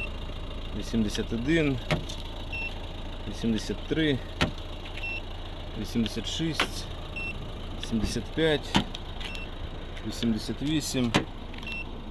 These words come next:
дев'яносто п'ять, дев'яносто шість,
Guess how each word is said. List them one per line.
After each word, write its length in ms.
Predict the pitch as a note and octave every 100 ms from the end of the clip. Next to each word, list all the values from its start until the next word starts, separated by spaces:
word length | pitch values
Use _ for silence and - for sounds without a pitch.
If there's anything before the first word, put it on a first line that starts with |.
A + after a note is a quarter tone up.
| - - -
дев'яносто 460 | A2 A2 A2 -
п'ять, 480 | A2 D#3 D3+ C3 - - - - - - - - - - - - - - - - - - - - -
дев'яносто 380 | A2 A2 A2+ -
шість, 600 | - - E3+ - - -